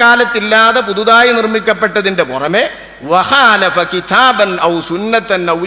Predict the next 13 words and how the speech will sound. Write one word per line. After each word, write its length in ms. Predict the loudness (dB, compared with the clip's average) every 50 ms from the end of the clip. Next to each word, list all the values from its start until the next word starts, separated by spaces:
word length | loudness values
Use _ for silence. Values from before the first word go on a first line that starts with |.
| -4 -4
ഇജ്മാഅൻ 600 | -4 -4 -2 0 2 4 4 4 2 2 0 0 -2 0
ഔ 40 | 0 0 0
അസറൻ, 360 | 0 0 0 2 2 2 2 0 -4 -8 -12 -16 -16 -14 -10 -8
കിതാബ്, 520 | -6 0 2 4 6 6 4 4 4 4 4 2 2 0
സുന്നത്ത്, 460 | -2 0 0 0 -2 0 0 2 2 2 2 0 0
ഇജ്മാ, 300 | -2 0 0 2 2 4 4 4 4 4 4 2 0 -4 -6 -10 -14 -14 -6 -2 -2
അതുപോലെ 380 | 0 0 2 2 2 2 2 2 0 0
തന്നെ 180 | 0 0 0 0 0
മുൻഗാമികളുടെ 680 | 0 2 2 4 4 4 2 2 2 2 2 0 0 0 0
നടപടി, 420 | 0 2 2 2 2 2 2 0 -2 -4 -8 -12 -8 -4 -4 -2
ഇതുപോലുള്ള 600 | -2 -2 -2 0 2 4 4 4 4 2 2 2 2 2 2
എല്ലാ 220 | 2 2 2 2 2 2 2 2
വഴക്കങ്ങൾക്കും 840 | 2 2 2 0 0 0 0 2 2 2 2 0 0 0 0 2 2